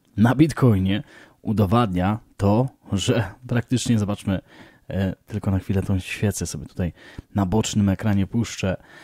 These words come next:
E, czterdzieści sześć czterysta. Nagle wyszliśmy... o tysiąc dolarów wyżej na B T C. Także godzinna świeca przed weekendem, a ostatnio wiemy,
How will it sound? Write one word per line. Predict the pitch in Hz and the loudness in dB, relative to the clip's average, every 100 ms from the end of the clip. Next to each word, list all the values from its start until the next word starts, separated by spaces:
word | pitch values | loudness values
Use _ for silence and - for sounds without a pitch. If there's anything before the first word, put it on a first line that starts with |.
| - - | -20 -18
E, | - 87 87 | -8 -6 -6
czterdzieści | - 113 104 - | -6 -4 -2 -4
sześć | - 117 - | -4 -4 -4
czterysta. | - 104 110 - 92 90 117 - | -4 -2 -2 0 -2 -2 -8 -4
Nagle | 104 110 104 95 - - - | -2 -2 -2 -2 -6 -14 -10
wyszliśmy... | 98 127 - 131 - 123 92 - _ | -4 -4 -2 -4 -2 -2 -2 -8 _
o | 127 131 139 - - - - _ | -2 0 0 -4 -12 -12 -14 _
tysiąc | 175 151 - 135 120 | -2 0 2 4 2
dolarów | 104 107 101 101 90 | 2 0 2 0 0
wyżej | 110 113 90 82 - - - - - - | 2 2 0 -6 -10 -20 -20 -20 -20 -6
na | 87 98 110 139 151 _ _ _ - | -2 2 2 0 -2 _ _ _ -14
B | 87 98 | -4 -4
T | - 107 | -2 -4
C. | - - 85 85 - - - _ | -2 -2 -2 -4 -12 -20 -20 _
Także | - 90 92 | -6 -2 0
godzinna | 95 107 143 127 | 2 4 4 2
świeca | - 98 104 80 | 0 0 0 0
przed | 110 123 | -2 0
weekendem, | 139 131 107 95 113 - | 0 0 0 0 -2 -2
a | 156 | 0
ostatnio | 190 - 185 175 120 | 0 0 0 2 4
wiemy, | 165 98 80 | 4 2 -2